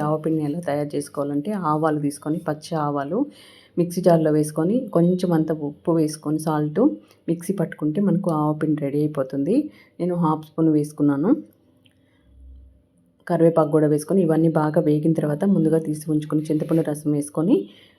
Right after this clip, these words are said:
థిక్‌గా ఉంటే బాగా తొందరగా ఉడికిపోతుంది మనకి. పసుపు వేసుకొని, పసుపు, సాల్ట్ వేసుకొని మీడియం ఫ్లేమ్ మీద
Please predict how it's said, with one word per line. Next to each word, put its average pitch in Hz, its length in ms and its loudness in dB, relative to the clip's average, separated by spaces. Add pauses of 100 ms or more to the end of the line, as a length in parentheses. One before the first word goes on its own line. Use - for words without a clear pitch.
(120)
థిక్‌గా 196 300 4
ఉంటే 165 260 6
బాగా 156 360 2
తొందరగా 156 340 2
ఉడికిపోతుంది 143 580 -2
మనకి. 135 320 -2 (3500)
పసుపు 175 360 0
వేసుకొని, 165 460 4 (120)
పసుపు, 165 400 0 (640)
సాల్ట్ 165 360 0
వేసుకొని 160 500 2 (420)
మీడియం 185 300 6
ఫ్లేమ్ 160 240 4
మీద 156 200 2